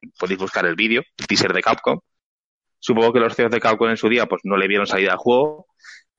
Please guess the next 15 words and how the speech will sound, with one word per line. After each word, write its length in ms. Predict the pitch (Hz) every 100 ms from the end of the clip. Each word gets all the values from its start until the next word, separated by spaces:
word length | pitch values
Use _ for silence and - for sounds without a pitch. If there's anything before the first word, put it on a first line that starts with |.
| _
eh, 180 | 117 113
abandonaron 520 | 104 104 104 104 107
ese 160 | 110 120
proyecto 560 | 113 123 131 - 151 -
y 60 |
fue 240 | - 117 117
Rockstar 540 | 127 127 - 139 196 _ _ _ _ _ _ _ _
quien 340 | - 117 110 107
lo 400 | 104 101 98 98
automáticamente 1500 | 101 98 95 98 98 98 98 98 95 95 92 92 92 92 85 _ _ _ _ _ _ _ _ - -
y 220 | 101 -
cogió 300 | - - 107
automáticamente 680 | 104 98 92 98 101 92 -
esa 100 | 107
licencia 480 | 107 135 127 156